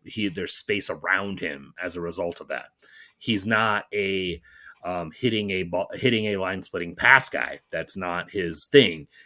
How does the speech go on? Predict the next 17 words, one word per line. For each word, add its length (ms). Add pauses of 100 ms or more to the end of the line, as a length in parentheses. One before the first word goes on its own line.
(140)
It's 320
more 300
of, 180
like, 360 (300)
driving 540
the 60
ball 200
forward, 680
creating 420
chaos 480
for 160
the 80
defensive 400
line, 500 (300)
and 180
then 460 (880)
either 600